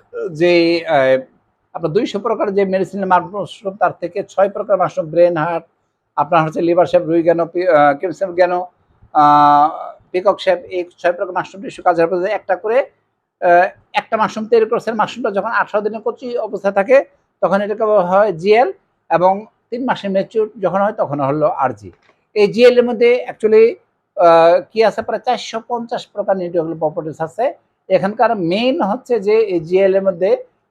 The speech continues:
ফার্স্ট হচ্ছে প্রচুর পরিমাণে কি আছে, যে ভিটামিন, মিনারেল এবং এনজাইম আছে, যেটা আমাদের পুরা দেহের আপনার হচ্ছে যে, এ, এ, এক হচ্ছে নিউট্রিশনকে ব্যালেন্স করবে। এখানে প্রচুর পরিমাণে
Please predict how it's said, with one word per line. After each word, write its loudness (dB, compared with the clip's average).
ফার্স্ট 0
হচ্ছে -10
প্রচুর -8
পরিমাণে -2
কি -2
আছে, -4
যে 4
ভিটামিন, 0
মিনারেল 4
এবং 2
এনজাইম 0
আছে, -4
যেটা 0
আমাদের -2
পুরা 2
দেহের 4
আপনার -2
হচ্ছে -10
যে, 0
এ, -2
এ, 2
এক -2
হচ্ছে -4
নিউট্রিশনকে -2
ব্যালেন্স 2
করবে। -6
এখানে -4
প্রচুর -10
পরিমাণে 0